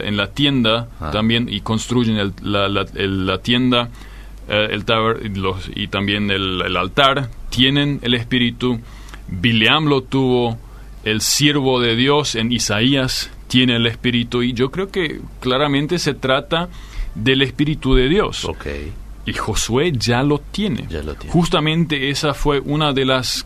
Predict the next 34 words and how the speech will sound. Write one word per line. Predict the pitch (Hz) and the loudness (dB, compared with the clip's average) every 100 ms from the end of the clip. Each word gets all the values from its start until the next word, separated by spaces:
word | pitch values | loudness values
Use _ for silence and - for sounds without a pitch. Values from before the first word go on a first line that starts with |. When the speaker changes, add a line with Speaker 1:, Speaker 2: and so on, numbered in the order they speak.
| - | -2
Speaker 1:
características | 110 110 - 120 135 147 104 - 143 | 0 0 -2 -2 0 -2 -4 -2 -4
que | - | 0
estaban | 113 - 117 127 120 | -4 0 0 2 0
buscando. | 117 117 117 156 160 | -2 -2 0 0 0
Buscaba | 127 120 - 139 190 180 - | 2 0 0 2 2 2 0
a | 117 110 | -2 -2
Josué | - 120 - 143 226 240 - - - - - - - - | 0 -2 0 0 0 -4 -12 -12 -16 -18 -16 -12 -12 -6
un | 123 120 | -2 -2
señor, | - 107 113 165 226 180 | -2 0 4 4 4 4
un, | 123 117 - - | 0 -2 -6 -2
eh, | 113 113 - | 0 0 0
un, | 127 123 117 107 98 - - - - - - - - 123 | 2 4 4 2 -2 -12 -16 -18 -18 -18 -18 -18 -10 0
un | 139 | 4
hombre | 170 220 247 285 - | 4 4 2 0 -6
Speaker 2:
Ajá. | 92 76 71 - | -8 -8 -8 0
Speaker 1:
en | 135 | 0
quien | 135 202 196 | 0 0 0
está | - - 247 147 | -2 -2 0 2
el | 90 | 0
espíritu. | - - 92 - - - - | -2 -4 -4 -4 -10 -8 -8
Speaker 2:
Ok. | - - - 78 78 - - - - - | -10 -10 -12 -10 -10 -12 -14 -14 -14 -2
Speaker 1:
Bueno, | 135 202 107 | 2 2 2
y | 120 | 2
después | 120 113 160 208 | 2 2 4 4
imponerle | 233 220 190 202 185 | 4 4 2 4 4
las | 156 | 6
manos. | 180 165 101 | 4 4 2
Así | 107 135 | 0 2
que | 160 | 2
la | 131 | 4
imposición | 143 156 143 127 160 175 | 2 4 4 4 2 2
de | |
manos | 127 123 180 139 | 2 2 2 2
no, | 123 131 185 | 4 4 2